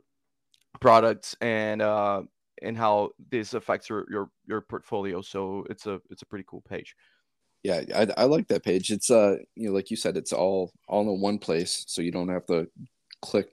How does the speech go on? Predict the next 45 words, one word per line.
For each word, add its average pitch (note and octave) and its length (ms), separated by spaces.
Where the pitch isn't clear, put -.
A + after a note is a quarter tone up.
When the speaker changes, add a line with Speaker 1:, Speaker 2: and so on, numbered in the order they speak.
Speaker 2:
you G#2 120
know, E2+ 80
different F2 340
tabs. E2+ 560
And D#2 180
Speaker 1:
Yep. G#2 180
Speaker 2:
the, G2 280
the G2 100
other B2+ 240
cool G2 220
thing F2+ 200
about E2 220
it E2 240
is E2 540
you G#2 200
could F#2 200
s-, - 200
you A2 120
can G2+ 120
either F#2 200
go F2 180
to E2+ 60
all F2 260
chains A2+ 640
or F2 280
you F2+ 160
could D#2+ 180
switch - 420
from E2+ 260
Polygon E2 680
to E2+ 100
B F2 220
N D#2+ 100
B E2 340
just - 200
to G2+ 60
see G2+ 180
which F2 280
ones F2 280
you E2 80
have E2 200
in D2+ 80
each. F#2+ 240
Speaker 1:
Yeah, C#3 200
exactly, A2+ 520